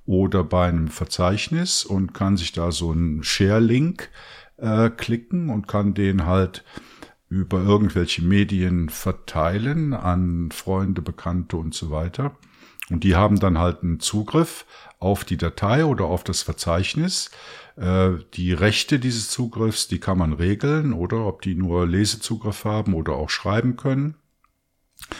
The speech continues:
Eine andere Sache ist die Föderation. Also es gibt auch ein, eine Föderationsmöglichkeit zwischen verschiedenen Nextcloud-Instanzen.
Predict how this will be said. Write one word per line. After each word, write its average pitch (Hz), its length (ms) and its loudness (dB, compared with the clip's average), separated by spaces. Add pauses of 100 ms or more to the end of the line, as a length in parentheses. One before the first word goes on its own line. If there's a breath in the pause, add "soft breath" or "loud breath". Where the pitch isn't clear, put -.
(300 loud breath)
Eine 87 100 2
andere 135 280 6
Sache 135 320 2
ist 113 240 0
die 107 60 0
Föderation. 90 840 0
Also 80 420 -2 (320 loud breath)
es - 160 -6
gibt 117 220 0
auch 95 140 0
ein, 90 920 -2
eine 90 140 0
Föderationsmöglichkeit 104 1600 0
zwischen - 380 -2
verschiedenen 85 580 -2
Nextcloud-Instanzen. 85 1400 -2